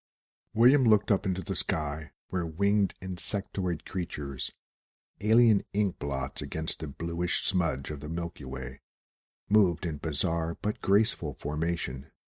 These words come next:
sizing up those on the ground below. Small arms fire rang up from the enemy position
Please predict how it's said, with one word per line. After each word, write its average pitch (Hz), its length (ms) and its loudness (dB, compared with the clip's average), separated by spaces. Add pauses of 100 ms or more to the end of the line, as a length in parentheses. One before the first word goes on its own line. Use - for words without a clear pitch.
(120)
sizing 85 580 -2
up - 160 -10
those 73 300 -4
on 69 100 -4
the 71 60 -4
ground 69 340 -4
below. 71 460 -6 (800)
Small 110 500 4
arms 98 400 4
fire 76 400 -2
rang 92 300 2
up - 160 -2
from 87 120 -2
the 80 120 -4
enemy 87 260 0
position 85 680 -4